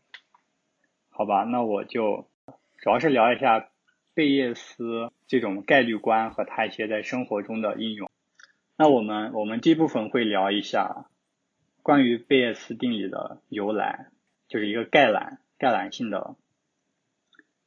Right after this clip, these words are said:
第二，第二部分就是我会举一些例子，然后我会尽量举一些生活中比较有趣的例子。好，那我们开始。就是贝叶斯定理嘛，顾名思义就是由，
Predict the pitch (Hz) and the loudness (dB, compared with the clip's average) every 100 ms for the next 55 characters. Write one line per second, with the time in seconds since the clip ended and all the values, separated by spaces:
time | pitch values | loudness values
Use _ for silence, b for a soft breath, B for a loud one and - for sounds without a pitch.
0 | _ _ - 180 156 120 - 151 131 127 | _ _ 4 6 6 4 0 0 0 -10
1 | 117 117 107 101 117 - 101 95 - 110 | -10 -8 -6 -6 -8 -6 -8 -8 -6 -4
2 | 113 117 95 _ - - _ _ _ _ | -2 -4 -6 _ -20 -20 _ _ _ _
3 | 104 104 110 104 113 131 131 120 - 98 | -8 -6 -4 -4 -4 -2 -2 -2 -6 -8
4 | 113 110 131 127 110 110 110 101 107 - | -6 -4 -2 -4 -4 -6 -4 -4 -6 -6
5 | 113 104 110 98 - - _ _ _ _ | -6 -4 -6 -8 -14 -20 _ _ _ _
6 | _ _ _ _ _ _ _ _ _ _ | _ _ _ _ _ _ _ _ _ _
7 | - 120 135 123 - 147 - - - B | -2 0 2 0 -2 -2 -2 -8 -12 B
8 | B B - 139 135 127 117 160 160 156 | B B 0 2 4 2 2 4 4 2
9 | 170 143 - - - 143 135 131 - 139 | 2 2 0 -10 -6 2 2 2 0 0
10 | 127 120 120 117 - 107 104 107 113 | 2 2 0 -4 -4 -4 -2 -2 -2